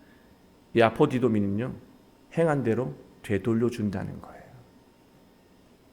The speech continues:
다시 말해서 행하지 않으면 하나님께 되돌려 받을 것도 없다는 말입니다. 오늘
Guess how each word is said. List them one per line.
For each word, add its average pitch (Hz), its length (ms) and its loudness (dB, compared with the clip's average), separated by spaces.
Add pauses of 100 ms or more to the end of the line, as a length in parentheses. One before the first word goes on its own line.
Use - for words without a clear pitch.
(1040)
다시 131 260 2
말해서 117 300 0
행하지 180 360 2
않으면 107 400 -2 (640)
하나님께 139 380 2
되돌려 120 360 2
받을 92 280 -2
것도 - 580 -4 (340)
없다는 117 540 0
말입니다. 90 520 -4 (1900)
오늘 160 440 6